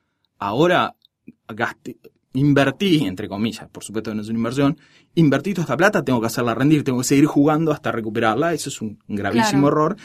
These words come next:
Speaker 2: claro.
Speaker 1: que lleva a cometer mil errores porque es un costo hundido. Ya lo gastaste, no hay forma de recuperarlo. Tenés que hacer es salir lo más rápido posible de ese costo. Pero además, bueno, el, el ser humano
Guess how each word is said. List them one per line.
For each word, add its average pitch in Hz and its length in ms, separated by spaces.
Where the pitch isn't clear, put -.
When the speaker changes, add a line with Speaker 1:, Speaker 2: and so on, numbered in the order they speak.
Speaker 2:
claro. 220 240
Speaker 1:
que - 80
lleva 110 200
a 107 60
cometer 113 360
mil 156 160
errores 247 320
porque 233 140
es 226 60
un 208 80
costo 190 220
hundido. 151 280
Ya - 120
lo 202 100
gastaste, 202 380
no 202 120
hay 269 60
forma 269 280
de 214 40
recuperarlo. 156 480
Tenés 147 200
que 156 60
hacer 196 220
es 240 240
salir 143 480
lo 123 180
más 135 180
rápido 143 340
posible 143 540
de 110 120
ese 101 180
costo. - 400
Pero 240 140
además, 247 220
bueno, 185 180
el, 143 140
el 208 120
ser 240 120
humano 220 340